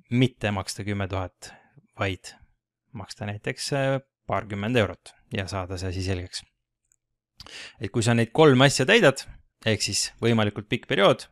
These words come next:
võimalikult suured summad ja või-, <laughs> võimalikult vähe vigu, siis, äh, ja võimalikult järjepidevalt, siis paneme ka siia juurde,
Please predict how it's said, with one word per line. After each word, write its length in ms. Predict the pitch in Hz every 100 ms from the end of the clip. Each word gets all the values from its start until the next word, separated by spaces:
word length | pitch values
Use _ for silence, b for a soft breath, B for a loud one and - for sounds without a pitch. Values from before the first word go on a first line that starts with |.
| -
võimalikult 420 | 104 104 101 110
suured 260 | - 110 101
summad 360 | - 175 110 - -
ja 200 | 104 98
või-, 120 | 98 107 131
<laughs> 60 |
võimalikult 500 | 120 110 101 98 95
vähe 200 | 113 95
vigu, 300 | 104 190 113 - B B B B
siis, 380 | - 110 98 - -
äh, 220 | 98 101 101
ja 160 | 104
võimalikult 400 | 113 107 101 98
järjepidevalt, 600 | 113 101 98 101 92 92 -
siis 160 | 98 -
paneme 280 | 98 95 98
ka 80 | 113
siia 120 | 135
juurde, 320 | 104 98 92